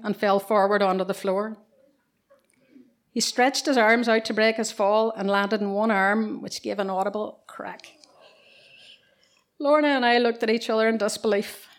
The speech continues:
And it was at that moment that I decided that much as I loved and respected her, I never wanted to work with her again. <laughs>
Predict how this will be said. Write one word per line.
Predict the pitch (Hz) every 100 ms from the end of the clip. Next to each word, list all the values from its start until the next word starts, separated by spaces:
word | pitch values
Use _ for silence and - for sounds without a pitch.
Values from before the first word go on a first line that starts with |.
| _ _ _ _ _ _ _ _ _ _ _ _
And | 247 226
it |
was | 233 214
at | 233
that | 247 262 262
moment | 214 220 226 - - _ _
that | - 208
I |
decided | 208 - 214 202 214 214 -
that | 254 220
much | 226 247 -
as | 277
I | 269
loved | 254 254 269
and | 262
respected | 262 - 247 247 294
her, | 247 202 196 _ _ _ _ _ _
I | 285
never | 208 202 214 214
wanted | 208 233
to | 220
work | 208 214
with | 233
her | 240 226
again. | 208 196 202 220
<laughs> | 220